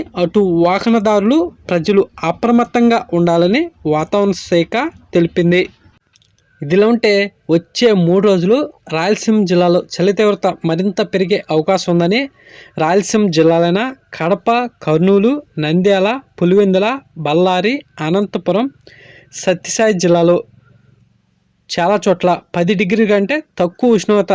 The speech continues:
నమోదయ్యే అవకాశం ఉన్నట్టు వాతావరణ శాఖ తెలిపింది. ఇటు దక్షిణ కోస్తాంధ్ర జిల్లాలైన అన్నమయ్య, చిత్తూరు, తిరుపతి, నెల్లూరు, మదినపల్లి, ప్రకాశం జిల్లాలో కూడా చలి తీవ్రత మరింత పెరిగే అవకాశం ఉందని,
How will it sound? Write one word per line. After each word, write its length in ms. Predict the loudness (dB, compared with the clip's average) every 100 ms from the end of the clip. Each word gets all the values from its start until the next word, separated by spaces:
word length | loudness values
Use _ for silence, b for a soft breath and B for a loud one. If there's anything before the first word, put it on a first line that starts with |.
| -2
నమోదయ్యే 400 | -2 0 2 0 0
అవకాశం 400 | -2 0 0 0
ఉన్నట్టు 300 | 0 0 -2 -2 -4
వాతావరణ 320 | -4 0 0
శాఖ 460 | -2 -2 -4 -2 -6 -4
తెలిపింది. 400 | -6 -2 0 0 -2 _ B B B B -6
ఇటు 160 | -2 -2
దక్షిణ 320 | 0 -2 0
కోస్తాంధ్ర 440 | 0 0 0 -2 -2
జిల్లాలైన 540 | 0 2 2 2 0 -2 -6 -14 -8
అన్నమయ్య, 560 | -4 0 0 0 0 -2 -4 -8
చిత్తూరు, 500 | -10 -4 2 2 2 -2 -8 -2
తిరుపతి, 500 | 0 0 -2 -2 -2 -4 _
నెల్లూరు, 520 | 0 2 4 4 2 0 -4 -6
మదినపల్లి, 640 | -4 0 -2 0 0 0 -4 _
ప్రకాశం 460 | -8 -4 -6 -2 -2
జిల్లాలో 380 | 0 2 2 2
కూడా 220 | 0 -2 -6 B B B B B -6
చలి 240 | -2 0
తీవ్రత 460 | 2 2 2 -2 -4 -2
మరింత 380 | -2 -2 -2
పెరిగే 400 | -4 -2 -2 -2 -4
అవకాశం 400 | -4 -2 -2 0 -2
ఉందని, 260 | 0 -2